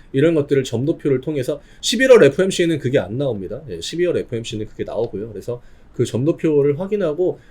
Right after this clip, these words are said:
충분히 뭔가 이렇게 모멘텀을 만들 만한 그런 그 뭐, 건덕지라고 해야 될까요? 그런 것들을 찾을 수 있는 이벤트는 맞다. 그래서,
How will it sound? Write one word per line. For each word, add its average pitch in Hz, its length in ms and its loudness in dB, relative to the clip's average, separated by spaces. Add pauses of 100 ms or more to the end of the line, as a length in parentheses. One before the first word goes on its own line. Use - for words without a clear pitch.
(140)
충분히 226 800 2 (540)
뭔가 214 280 8
이렇게 165 200 6
모멘텀을 202 440 6
만들 165 380 6
만한 165 420 2 (200)
그런 170 640 2
그 107 760 0
뭐, 104 280 -2 (360)
건덕지라고 170 480 2
해야 147 80 0
될까요? 117 360 -2
그런 139 200 -2
것들을 135 480 0 (260)
찾을 220 240 -2
수 - 140 0
있는 135 160 2
이벤트는 127 560 -4 (260)
맞다. 127 560 -2
그래서, 135 500 -4